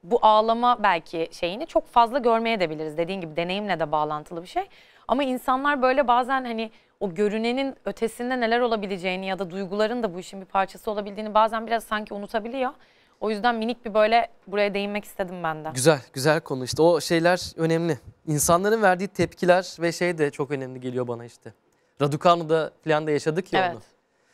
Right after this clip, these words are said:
Speaker 2: İşin reklam tarafından daha fazla para kazanıp kort içerisinde çok fazla iş yapamaması aslında. Hani çok fazla o şampiyonluklar, başarılar gelmedikçe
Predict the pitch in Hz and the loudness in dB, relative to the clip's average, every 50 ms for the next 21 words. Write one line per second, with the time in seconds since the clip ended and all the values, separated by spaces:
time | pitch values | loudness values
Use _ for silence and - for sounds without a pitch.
0 | _ _ _ _ _ - 139 - - 165 147 147 151 143 - 156 160 156 151 - | _ _ _ _ _ -16 -12 -6 -4 2 2 2 2 2 2 0 0 0 0 0
1 | 156 151 143 - 156 147 151 147 151 139 143 147 151 - - 156 147 139 156 - | 0 0 -2 -2 -2 0 0 0 2 4 4 4 4 4 2 0 0 0 -2 -2
2 | - 147 147 143 - 143 127 147 151 151 - - 156 156 151 - - - 156 143 | 0 0 0 0 0 -2 0 -2 -4 -4 0 2 2 2 2 -2 -2 0 0 0
3 | 131 - - 147 143 147 - - 156 - _ 151 139 131 127 139 139 135 - - | 0 -4 -10 -10 -10 -6 -4 -4 -4 -2 _ 0 0 0 0 -2 -2 -2 -4 -8
4 | _ _ _ _ _ _ _ _ _ _ 175 151 - - - 160 143 - 170 170 | _ _ _ _ _ _ _ _ _ _ -6 -4 -4 0 2 2 2 4 2 2
5 | 165 147 135 127 120 - - 131 135 139 131 - - - 135 120 135 131 127 117 | 2 0 0 -2 -2 -2 -2 0 0 0 0 -2 -6 -10 -6 -2 -2 -2 -2 -2
6 | - 156 147 - - 143 139 123 131 143 143 127 - 156 143 139 135 - 151 143 | -2 -2 -2 0 0 0 0 0 0 -2 -4 -2 -2 -2 -2 -2 -2 -4 -4 -4
7 | 143 135 - 147 143 143 139 - 139 143 139 - 160 151 143 151 151 147 147 160 | -4 -4 -2 0 0 0 -2 -4 -6 -6 -2 0 -2 0 2 2 2 2 2 2
8 | 160 160 170 165 143 135 131 - - 185 214 233 | 2 2 2 -2 -6 -8 -10 -4 -2 0 0 0